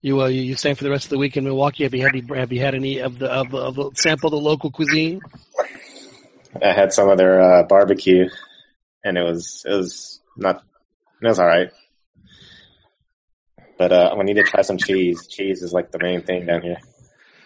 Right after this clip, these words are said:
Speaker 1: You gotta try some bratwursts while you're up there too. You can dip 'em in your beer and
Speaker 2: Bratwurst.
Speaker 1: It's, uh, it's good stuff up there.
Speaker 2: Yeah.
Speaker 1: I-, is there snow on the ground, even though it, like, it snowed, like,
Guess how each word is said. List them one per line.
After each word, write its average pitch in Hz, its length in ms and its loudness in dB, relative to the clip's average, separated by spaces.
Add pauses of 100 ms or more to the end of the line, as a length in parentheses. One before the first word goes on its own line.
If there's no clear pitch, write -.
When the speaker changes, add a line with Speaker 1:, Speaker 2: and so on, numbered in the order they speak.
(320)
Speaker 1:
You 139 120 0
gotta 151 100 4
try 170 180 2
some 127 280 -4
bratwursts 165 800 -2
while 135 120 -4
you're 131 140 -2
up - 140 -10
there 127 180 -8
too. 170 400 -6 (120)
You 143 140 -8
can 127 120 -8
dip 147 180 -6
'em 147 120 -6
in 131 80 -6
your 120 100 -6
beer 123 340 -4
and 113 220 -10 (1500)
Speaker 2:
Bratwurst. - 600 -6 (800)
Speaker 1:
It's, - 160 -16
uh, 113 180 -8 (1500)
it's 117 160 -8
good 135 180 -8
stuff 170 320 -4
up 131 120 -10
there. 90 200 -12 (840)
Speaker 2:
Yeah. - 180 -2
Speaker 1:
I-, 143 220 -6
is 143 140 -4
there 147 120 2
snow 147 340 0
on 139 180 0
the 139 60 -2
ground, 120 340 -4
even 123 160 -4
though 120 100 -2
it, 117 80 -4
like, 110 160 -8
it 110 100 -10
snowed, 110 320 -8
like, 107 200 -14